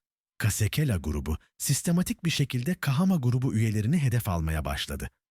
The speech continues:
Her saldırı önceden planlanmış ve hesaplanmış bir hareket gibiydi. Şempanzeler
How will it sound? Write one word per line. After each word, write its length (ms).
Her 240
saldırı 580
önceden 560
planlanmış 1000
ve 200
hesaplanmış 880
bir 80
hareket 460
gibiydi. 400
Şempanzeler 880